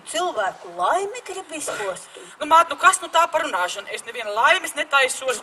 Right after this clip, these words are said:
Speaker 2: postīt. Es tikai vēlos, lai Andrievs apret skolotu un feinu sievu, kurai pūrā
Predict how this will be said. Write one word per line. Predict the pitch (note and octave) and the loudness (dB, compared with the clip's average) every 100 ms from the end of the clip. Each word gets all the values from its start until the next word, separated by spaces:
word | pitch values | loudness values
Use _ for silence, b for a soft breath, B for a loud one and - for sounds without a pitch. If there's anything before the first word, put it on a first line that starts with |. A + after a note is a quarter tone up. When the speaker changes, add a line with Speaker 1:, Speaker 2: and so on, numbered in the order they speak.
| - | -10
Speaker 2:
postīt. | - - - - E3+ D#3+ - B B B B B | -14 -2 -2 -2 -14 -20 -20 B B B B B
Es | B - | B -10
tikai | - A#3 A#3 | -2 0 0
vēlos, | B3+ C#4 E4 F4 C#4 B3+ | 4 8 8 8 4 4
lai | A#3+ B3 A3 | 4 4 6
Andrievs | D4 D#4 C#4+ C4 A#3+ - | 6 4 -2 0 0 2
apret | B3 - G#3+ | 2 2 -6
skolotu | - - - - D#4 F4+ F4 D#4+ D#4 D4+ | -10 -14 -14 -6 2 2 4 2 0 -6
un | - C#4 | -8 -8
feinu | - C#4 C#4 C#4+ A3 | 0 4 4 2 -4
sievu, | - G3 G#3+ G3+ - B B B | -12 -8 -6 -6 -10 B B B
kurai | - C5 - | -8 2 2
pūrā | - - D4+ E4+ F4 | 2 -4 0 6 8